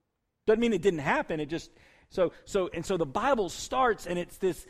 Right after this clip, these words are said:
and it's this, it's this, it's this mashup of, of history and poetry, and it's that way for Genesis one and two and three and four and five. But then all of a sudden, something happens when you get to the start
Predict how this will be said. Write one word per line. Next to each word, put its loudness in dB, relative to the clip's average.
and -4
it's -8
this, -4
it's -10
this, -6
it's -12
this -12
mashup -4
of, -6
of -4
history -2
and -4
poetry, -2
and -4
it's -8
that 0
way 4
for 0
Genesis -6
one -2
and -6
two -4
and -8
three -2
and -8
four 0
and -6
five. -2
But 0
then 2
all 2
of -2
a -4
sudden, 0
something -2
happens -2
when -6
you -6
get -8
to -4
the -10
start -2